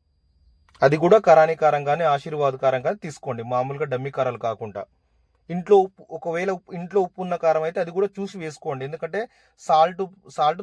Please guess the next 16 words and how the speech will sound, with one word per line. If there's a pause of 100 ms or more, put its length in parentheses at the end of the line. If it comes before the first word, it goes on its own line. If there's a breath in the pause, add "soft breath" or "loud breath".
దానికి
as
it
is-గా
సెట్
అవుతుంది
కాబట్టి. (1000)
మళ్ళీ
సాల్ట్
వేయాల్సిన
అవసరం
లేదు
ఉప్పు
ఉన్న
కారానికి
అయితే.